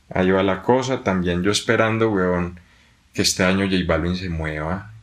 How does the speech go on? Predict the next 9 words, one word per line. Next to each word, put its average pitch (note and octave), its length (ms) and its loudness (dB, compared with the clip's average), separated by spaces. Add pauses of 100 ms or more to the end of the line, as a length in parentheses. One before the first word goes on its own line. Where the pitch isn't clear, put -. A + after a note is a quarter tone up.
Que F#2 120 -4
ese F2+ 100 -4
hijo F#2+ 80 -2
de F#2+ 80 -2
puta E2+ 260 -6
diga F2+ 560 2
algo, G2 240 2
haga F2 540 2
algo, G#2+ 500 0